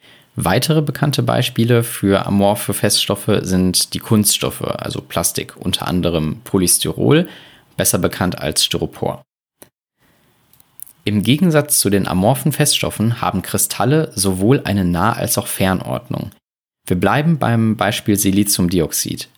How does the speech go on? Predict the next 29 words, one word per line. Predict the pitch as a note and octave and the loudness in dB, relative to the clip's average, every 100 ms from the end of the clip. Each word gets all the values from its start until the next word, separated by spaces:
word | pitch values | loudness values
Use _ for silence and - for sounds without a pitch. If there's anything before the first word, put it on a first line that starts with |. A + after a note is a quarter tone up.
| _ - | _ -8
Dieses | A#2 C#3+ E3 - | 0 2 2 0
Mal | F2 F#2+ | 0 0
aber | - | 0
nicht | F#2 - - | 0 0 -4
als | - - | -6 -2
Glas, | E2 E2 B2 F#3 - - | -2 2 2 2 -2 -6
sondern | F#2 G2+ G#2+ G2 | 0 2 2 2
als | F2+ - - | -2 -2 -4
Quarz. | - - G2+ C#2+ - - - - _ _ _ - | -4 -2 0 0 -2 -4 -4 -10 _ _ _ -8
Quarz | - G#2 D3+ - | -2 0 0 -2
ist | C3 | 0
die | - | -2
kristalline | - - - F2 A#2 D#2+ | -2 -2 0 2 2 0
Form | - C#2 C2+ | -2 -2 -2
des | C#2+ | -2
Siliziumdioxid. | D#2+ C2+ - - - - - - - - - - - | -2 -2 -4 -6 -4 -4 -2 -4 -6 -12 -20 -20 -6
Das | - - | -4 -2
bedeutet, | - E2 G2+ C3 F3+ - - | -2 0 2 2 -2 -6 -6
dass | - - | -4 0
man | E2+ | 0
in | F#2 | 2
der | F2+ | 2
Nähe | F2 A2+ D3 - - | 4 6 4 2 0
immer | C3+ D#3 | 2 4
dieselben | A#2+ G#2 F#2 G2 - | 2 2 2 2 0
Einheiten | F2 F2 F2+ E2 D#2+ | -2 0 -2 -2 -2
des | E2+ | -2
Siliziumdioxid | - F2 F2 F#2+ F#2 F#2+ D2+ - - | 0 0 0 0 2 2 2 -4 -6
findet. | - - - | -6 -6 -8